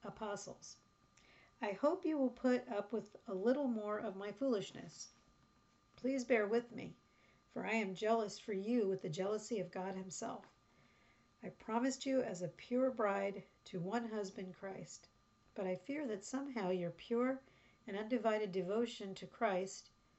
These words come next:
will be corrupted, just as Eve was deceived by the cunning ways of the serpent. You happily put up with whatever anyone tells you, even if they preach a different Jesus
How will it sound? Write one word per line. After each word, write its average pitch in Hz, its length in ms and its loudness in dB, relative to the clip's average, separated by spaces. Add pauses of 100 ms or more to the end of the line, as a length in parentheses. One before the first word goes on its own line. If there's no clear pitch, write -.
(520)
will 196 120 0
be 196 140 0
corrupted, 220 720 2
just 214 300 -4
as 220 160 2
Eve 262 320 0
was 247 160 4
deceived 202 640 -4 (340)
by 175 120 -2
the 175 80 0
cunning 247 400 -2
ways 202 260 -2
of 180 100 -6
the 165 60 -8
serpent. - 600 -6 (1000)
You 185 160 -2
happily 254 480 0
put 233 200 -2
up 208 220 -4
with 196 160 -6
whatever 202 480 -2
anyone 233 360 -2
tells 175 320 -4
you, 185 240 -6 (520)
even 247 260 2
if 254 160 0
they 220 120 2
preach 220 320 -2
a 190 40 -2
different 233 460 0
Jesus 175 540 -4